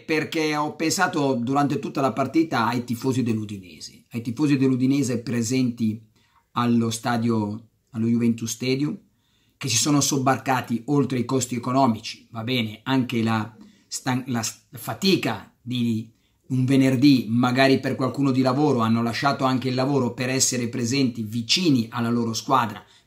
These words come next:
perché si è sempre vicini alla propria squadra, e han visto questa desolante prestazione.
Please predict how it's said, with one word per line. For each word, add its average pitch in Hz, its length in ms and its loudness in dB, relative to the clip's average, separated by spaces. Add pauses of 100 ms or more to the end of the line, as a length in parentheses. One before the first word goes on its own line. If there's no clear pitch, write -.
perché 113 240 -12
si 120 180 -4
è 117 40 -6
sempre 131 440 0
vicini 113 340 -2
alla 113 120 -2
propria 139 320 -4
squadra, 139 500 -4 (560)
e 156 120 0
han 170 160 4
visto 147 340 4
questa 127 500 -2
desolante 123 1200 4
prestazione. - 840 -12